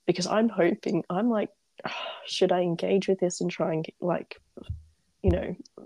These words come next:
fuck him a little bit here or not?" So I just said, "I do know that." And he said, "If you like,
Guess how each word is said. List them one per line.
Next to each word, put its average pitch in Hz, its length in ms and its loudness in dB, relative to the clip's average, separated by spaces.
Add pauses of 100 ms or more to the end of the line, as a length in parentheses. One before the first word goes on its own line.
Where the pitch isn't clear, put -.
(140)
fuck - 440 -6
him 175 120 0
a - 80 -4
little 208 160 0
bit - 140 -2
here - 380 -4 (380)
or 170 120 4
not?" - 360 -2
So - 120 6
I 175 60 8
just 175 200 2
said, - 120 2
"I 160 100 6
do 151 260 0
know - 180 -4
that." - 240 -4 (920)
And 185 120 4
he 185 80 2
said, 170 240 0
"If 208 180 4
you 226 80 6
like, 240 480 0